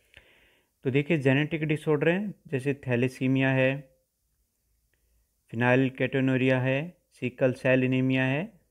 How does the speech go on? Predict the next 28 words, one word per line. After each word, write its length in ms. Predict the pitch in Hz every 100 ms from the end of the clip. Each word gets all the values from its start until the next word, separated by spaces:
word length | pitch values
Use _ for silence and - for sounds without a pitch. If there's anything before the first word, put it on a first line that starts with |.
| -
सिस्टेटिक 540 | 120 - 127 127 127
फाइब्रोसिस 500 | - 127 120 135 127
है, 280 | 131 165 - -
हीमोफीलिया 680 | 123 120 131 127 131 135 139
है, 260 | 143 185 - _ _ _ _ _
कलर 280 | - 120 127
ब्लाइंडनेस 520 | 120 131 131 135 135 160
है। 80 | 226 - _ _ _ _ _ _
तो 60 | 131
ये 160 | 135
तो 160 | 156 160
है 260 | 156 180 143
जीन 280 | 135 147
म्यूटेशन 500 | 147 139 139 135 135
के 140 | 123 117
कारण। 460 | - 104 107 98 101 _ _ _ _ _ _ -
और 140 | 120
जो 120 | 123
क्रोमोसोम 580 | 135 139 131 147 156 165
म्यूटेशन 480 | 165 156 160 151 156
के 140 | 147
कारण 300 | 151 147 147
है, 100 | 151
वो 160 | 151 139
है 140 | 143
डाउन 320 | 135 117 120 131
सिंड्रोम, 640 | - 127 123 127 127 131 131 _ _ _ _ _
क्लिनफेल्टर्स, 960 | - 117 120 - 123 117 127 123 123 -